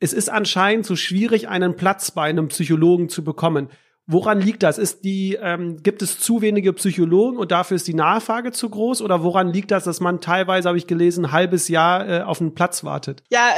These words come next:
Speaker 2: ähm, Jonas, auch als Innenstehender würde ich jetzt sagen, ich verstehe es auch nicht. Also ich verstehe es wirklich auch nicht, warum man so lange auf dem Psychotherapieplatz warten muss. Also in Deutschland wartet man im Schnitt fünf Monate und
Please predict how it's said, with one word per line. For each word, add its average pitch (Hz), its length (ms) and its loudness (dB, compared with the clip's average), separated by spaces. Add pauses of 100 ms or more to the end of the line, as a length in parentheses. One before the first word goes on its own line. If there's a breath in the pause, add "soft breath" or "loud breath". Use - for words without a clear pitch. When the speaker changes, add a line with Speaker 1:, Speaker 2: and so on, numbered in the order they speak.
Speaker 2:
ähm, 233 300 -8 (100)
Jonas, 254 380 -4 (220)
auch 247 180 2
als 220 240 -4
Innenstehender 226 960 -2
würde 247 140 0
ich 262 100 -2
jetzt 240 220 2
sagen, 226 320 2
ich - 80 -6
verstehe 320 300 0
es - 120 -4
auch 262 180 0
nicht. - 360 -10
Also 214 240 -2
ich 220 120 -2
verstehe 269 500 0
es 247 240 -2
wirklich 247 340 0
auch 220 160 2
nicht, 247 160 -6
warum 220 140 -2
man 220 200 -4
so 233 200 -10
lange 220 260 -4
auf 202 120 -4
dem 220 60 -8
Psychotherapieplatz 202 760 -6
warten 190 240 2
muss. 208 220 -4
Also 202 160 0
in 202 60 -8
Deutschland 214 380 0
wartet 202 320 2
man 214 260 2 (220 loud breath)
im 214 100 -2
Schnitt 233 280 2
fünf 233 260 0
Monate 247 680 2
und 214 300 -2